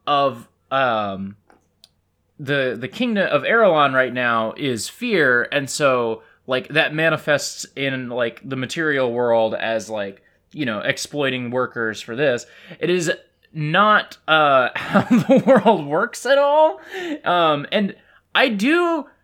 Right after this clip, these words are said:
at some point, Brandon learns what materialism is and abandons this idealist conception for the most part. It's really fucking weird <laughs> the way that it's here.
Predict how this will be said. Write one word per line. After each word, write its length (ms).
at 200
some 380
point, 420
Brandon 520
learns 320
what 180
materialism 840
is 280
and 180
abandons 560
this 240
idealist 680
conception 680
for 140
the 80
most 340
part. 320
It's 280
really 560
fucking 720
weird 540
<laughs> 480
the 120
way 240
that 140
it's 220
here. 560